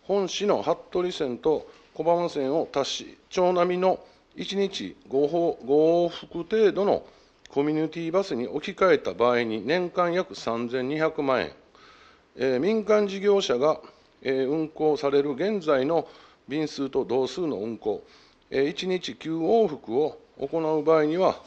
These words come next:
約五千八百万円と、多大な経費が、えー、毎年必要となることから、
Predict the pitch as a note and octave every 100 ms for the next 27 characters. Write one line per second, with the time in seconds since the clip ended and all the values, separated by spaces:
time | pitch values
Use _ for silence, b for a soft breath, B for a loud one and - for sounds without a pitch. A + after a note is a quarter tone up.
0 | - D#3+ D#3+ G#2+ A#2+ - - A#2+ - -
1 | C3+ C3+ E3 F3+ E3+ E3 A#2 E2 - B
2 | B B B B D3 E3+ G#3 A3+ F#3+ C3+
3 | F#3 F3 C3 D#3+ D3+ - B B B -
4 | B2 A#2 A#2+ C#3+ C#3 F3+ B2+ D3+ - D3+
5 | D3+ C3+ G#2+ G2+ - - D#3 A2+ - F#3